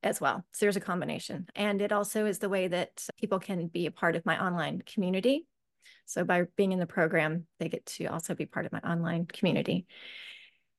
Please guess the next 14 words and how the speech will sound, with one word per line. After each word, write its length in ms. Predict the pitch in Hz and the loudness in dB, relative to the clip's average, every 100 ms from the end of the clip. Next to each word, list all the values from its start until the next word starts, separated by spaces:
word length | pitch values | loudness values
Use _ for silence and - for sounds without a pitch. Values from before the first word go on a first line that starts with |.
| _ | _
And 580 | - 226 214 214 208 202 220 | 4 8 10 12 10 8 6
I'm 140 | 214 | 6
very 200 | 208 214 | 8 8
slowly 400 | 214 208 202 202 | 8 6 6 6
working 320 | 185 185 185 175 | 4 0 -2 -4
on 100 | 175 | -4
a 40 | |
book. 460 | 185 202 190 - - - - 214 | 2 4 4 0 -10 -14 -14 -4
There's 200 | 196 180 | -2 0
some 120 | - | 2
other 200 | 180 180 | 2 4
little 180 | 175 175 | 2 0
creative 460 | 175 175 175 170 165 | 2 4 6 4 2
things 500 | 170 165 175 175 | 0 2 0 -2